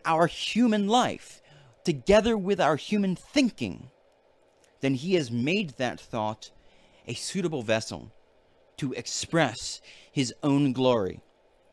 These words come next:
in a theological program. The Apostle Paul speaks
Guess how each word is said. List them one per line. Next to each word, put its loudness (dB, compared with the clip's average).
in -2
a -12
theological -4
program. -10
The -4
Apostle 0
Paul 2
speaks -8